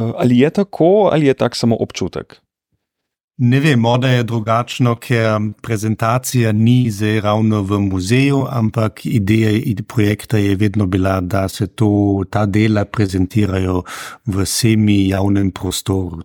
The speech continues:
Speaker 2: Tako da kot pešec lahko vidi delo, če hodi skozi mesto v različnih izložbah. To, to je morda drugačno od drugih umetniških projektov, ki sem jih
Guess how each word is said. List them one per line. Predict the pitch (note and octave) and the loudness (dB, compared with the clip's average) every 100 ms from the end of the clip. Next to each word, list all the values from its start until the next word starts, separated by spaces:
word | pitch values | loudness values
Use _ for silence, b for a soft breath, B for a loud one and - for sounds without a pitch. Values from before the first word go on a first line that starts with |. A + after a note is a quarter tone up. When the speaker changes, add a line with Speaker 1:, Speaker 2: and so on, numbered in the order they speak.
| - | -6
Speaker 2:
Tako | A#2+ B2 | -4 -2
da | G#2 G#2 G#2+ | -2 -2 -4
kot | A2 - - | -8 -10 -6
pešec | - C3 - A#2 - | -2 0 0 -2 -2
lahko | G#2+ - B2+ | -4 0 0
vidi | G2+ A#2 G#2+ A2 G2+ b b b - | 2 2 4 2 2 b b b -10
delo, | - G#2+ G#2 G2+ G2 G2 G2+ A#2 | -2 0 2 2 2 0 -2 -8
če | - A2 F#2 | -4 -2 2
hodi | G2+ G2 G2 | 2 2 0
skozi | - - G2+ F#2+ | -2 -2 0 2
mesto | F#2 F#2+ - - F#2+ | 2 2 0 -2 -2
v | F2 G2 F#2+ F2+ | 0 0 0 -2
različnih | F2+ F#2 G2 - G2 - | -2 0 0 0 0 0
izložbah. | F2+ G2 E2+ E2 D#2+ D#2+ - | 0 0 0 -2 -6 -10 -4
To, | F#2+ F#2 | -2 0
to | - | 0
je | G2 | 0
morda | G2 G2 F#2+ | 2 0 0
drugačno | F#2+ F#2 G2+ G2+ - G2+ F#2 F2+ | -2 0 0 0 0 0 0 -4
od | F#2 - | -8 -12
drugih | A2 G2+ F#2 F2+ - | -4 -2 0 -2 -2
umetniških | G2 F#2 - F#2+ - - - | 0 -2 -2 -4 -4 -8 -8
projektov, | - F2+ F2 - F#2 E2+ | -6 -6 -6 -4 -4 -2
ki | F#2+ | -4
sem | - | -2
jih | F2+ | -2